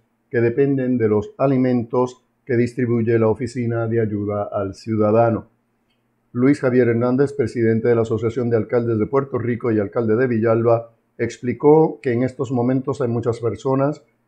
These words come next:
que la única ayuda que reciben es la nuestra, la del municipio.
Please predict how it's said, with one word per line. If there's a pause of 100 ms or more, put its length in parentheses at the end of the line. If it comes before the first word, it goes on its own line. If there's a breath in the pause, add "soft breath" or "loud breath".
(100)
que
la
única
ayuda
que
reciben (220)
es
la
nuestra, (520)
la
del
municipio.